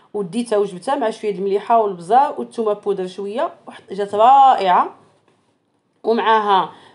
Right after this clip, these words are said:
واحد جوج طريفات ديال، آه، اعوذ بالله من الشيطان الرجيم، الله يثبتنا على الشهاده، ديال الكوتليت،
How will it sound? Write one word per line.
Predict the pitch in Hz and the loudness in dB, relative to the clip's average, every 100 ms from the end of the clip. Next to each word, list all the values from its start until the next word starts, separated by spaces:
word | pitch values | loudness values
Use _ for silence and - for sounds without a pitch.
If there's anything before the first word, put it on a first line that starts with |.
| - | -4
واحد | 196 202 | -4 -4
جوج | 180 226 | -8 -6
طريفات | 214 202 202 202 | -2 -2 -2 -4
ديال، | 170 180 180 175 165 | -4 -6 -6 -6 -6
آه، | 165 165 165 165 165 165 - _ _ _ _ _ _ _ _ _ _ _ _ _ | -4 -4 -6 -6 -6 -8 -10 _ _ _ _ _ _ _ _ _ _ _ _ _
اعوذ | - 175 | -6 -6
بالله | 180 | -6
من | 170 | -10
الشيطان | 180 170 | -10 -8
الرجيم، | 160 160 185 | -8 -6 -6
الله | 180 | -6
يثبتنا | 180 - - 160 | -10 -16 -10 -10
على | |
الشهاده، | 156 - 147 185 - - _ - | -10 -12 -6 -2 -2 -4 _ -20
ديال | 180 180 180 | -6 -4 -4
الكوتليت، | - 160 180 233 | -6 -6 -2 -2